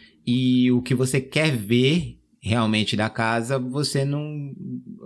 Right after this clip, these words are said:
às vezes você não consegue capturar com a foto. Então, seria muito melhor, de repente, os corretores começarem a registrar mais em vídeo,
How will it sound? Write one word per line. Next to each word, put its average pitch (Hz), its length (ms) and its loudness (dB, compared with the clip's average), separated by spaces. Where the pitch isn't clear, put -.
às 120 180 -2
vezes 120 180 0
você 135 100 0
não 135 160 0
consegue 151 380 -2
capturar 127 420 0
com 117 80 0
a 110 60 0
foto. 98 400 -2
Então, 117 560 0
seria 120 240 2
muito 127 220 2
melhor, 123 260 2
de 117 100 2
repente, 123 460 2
os 120 80 -2
corretores 127 460 2
começarem 120 560 2
a 120 40 4
registrar 123 440 2
mais 127 200 0
em 160 120 2
vídeo, 120 680 -2